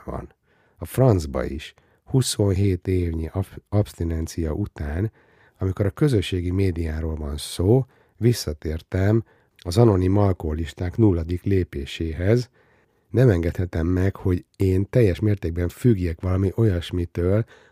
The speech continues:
amit nem én okoztam, nem tudok kontrollálni, és nem tudok meggyógyítani. És ugye ez jelen esetben a közösségi média.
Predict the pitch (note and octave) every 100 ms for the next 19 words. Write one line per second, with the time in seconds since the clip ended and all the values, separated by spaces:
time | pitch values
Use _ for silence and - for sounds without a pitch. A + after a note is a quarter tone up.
0 | - G2 G2 A#2 B2 A2 F#2 F2 E2+ -
1 | F#2 - A2 G#2 G#2+ G#2+ F#2 D#2 C#2+ -
2 | E2 F2 - F#2 F2 F#2+ F2+ - C3 F2+
3 | D2 C#2+ - D#2+ D#2 C#2+ C2+ B1 - -
4 | C#2+ C#2 - _ _ _ _ _ - G#2
5 | G2 F#2 G2 G2 - _ _ _ - F#2
6 | D#2+ E2 - E2+ F2 F#2 - A#2 E2+ C2+
7 | - C#2+ D#2+ D2+ C2+ C2 - - -